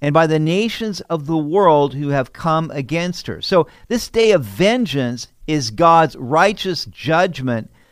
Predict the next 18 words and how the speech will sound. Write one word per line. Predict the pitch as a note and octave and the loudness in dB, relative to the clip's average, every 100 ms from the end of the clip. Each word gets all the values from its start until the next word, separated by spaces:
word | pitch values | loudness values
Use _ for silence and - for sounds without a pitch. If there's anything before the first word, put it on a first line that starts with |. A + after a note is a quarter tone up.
| _ | _
against | A#2+ A#2+ C#3 G#3+ C4 - - | -6 -4 2 2 0 -6 -10
these | C3 D#3+ C#3+ | -6 -4 -4
terrible | - F3+ F#3+ F3 D#3 C#3+ | -4 0 2 4 2 0
enemies. | C3 D3 C3+ A#2 A2 - _ _ | -2 -2 -2 -2 -6 -10 _ _
He | - F3 | 0 2
is | B2 | 2
bringing | F2+ D3 D3+ D3 | -2 -4 0 0
justice | A#2 C#3 C#3+ - A2+ G2 - | 0 0 0 0 -6 -6 -6
to | A#2 | -8
those | G2+ A#2+ A#2+ A#2 - _ | -4 0 0 -2 -6 _
who | - B2+ | -2 0
look | A2+ C#3+ G#3 | 2 2 2
to | - G#3 | -2 -2
him | C#3 A#2 | 0 0
and | A#2 A#2 | -2 -4
trust | F#3 D#3+ D#3 - | -2 -2 -2 -8
in | G2 | -10
him. | G2 F2 | -10 -12